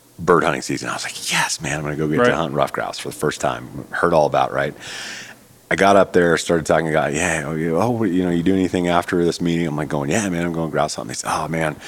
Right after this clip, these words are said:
Speaker 1: it's really bad you came this year. It's a terrible year. It's a terrible year." And I'm like, I'm like, "Well, okay. I mean, I, I'm gonna get to experience this,
Speaker 2: Right.
Speaker 1: you know, whether it's a good year or bad year. Like, I'm,
Speaker 2: Right.
Speaker 1: I'm here to experience rough grouse hunting, go see the woods, like,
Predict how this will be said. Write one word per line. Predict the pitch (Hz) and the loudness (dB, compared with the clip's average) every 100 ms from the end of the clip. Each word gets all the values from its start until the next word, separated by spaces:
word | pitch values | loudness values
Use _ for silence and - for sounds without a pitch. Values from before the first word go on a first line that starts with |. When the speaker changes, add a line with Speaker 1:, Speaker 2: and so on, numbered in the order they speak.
| - - - - - | -16 -18 -18 -12 -8
Speaker 1:
it's | - 95 | -6 -2
really | 98 104 95 | 4 6 6
bad | 82 78 76 | 4 2 2
you | 69 | -2
came | - 71 | -4 -6
this | 62 - | -6 -8
year. | 50 - - | -8 -8 -8
It's | 127 | -6
a | - | -6
terrible | - 90 82 71 | 0 4 4 2
year. | 67 60 - - - | -2 -4 -8 -12 -14
It's | - | -14
a | |
terrible | - - - 98 95 76 69 | -8 -8 -2 2 2 2 0
year." | 62 - - - - - - - | -4 -6 -12 -20 -20 -20 -20 -4
And | 87 | 2
I'm | 87 | 4
like, | 82 76 - - - | 4 2 -4 -14 -6
I'm | 80 | -4
like, | 73 71 - | -2 -2 0
"Well, | 175 147 131 | 2 4 4
okay. | 120 - | 2 0
I | - | 2
mean, | 113 107 131 - - - - | 2 0 -4 -8 -12 -12 -6
I, | 123 - - | -6 -4 -2
I'm | 78 123 | 0 4
gonna | 117 131 | 6 6
get | 101 | 6
to | 92 | 4
experience | 80 71 - 82 76 - | 2 -2 -2 -2 -2 -4
this, | 50 - | -4 2
Speaker 2:
Right. | - | 2
Speaker 1:
you | |
know, | 82 | 4
whether | 107 131 | 4 4
it's | 92 | 4
a | |
good | 80 90 | 2 2
year | 85 76 | 4 2
or | |
bad | 69 73 76 | 4 2 2
year. | 67 | -2
Like, | 69 69 | -2 2
I'm, | 80 87 | 0 0
Speaker 2:
Right. | 117 | -2
Speaker 1:
I'm | 92 | 0
here | 90 90 | 2 2
to | 76 | 0
experience | - - 82 - | -2 -4 -4 0
rough | 76 - | -2 0
grouse | 71 - | -4 -2
hunting, | 78 73 | -4 -2
go | 71 | -4
see | 69 76 | -2 -2
the | |
woods, | 69 71 67 | 0 -2 -2
like, | 71 | -4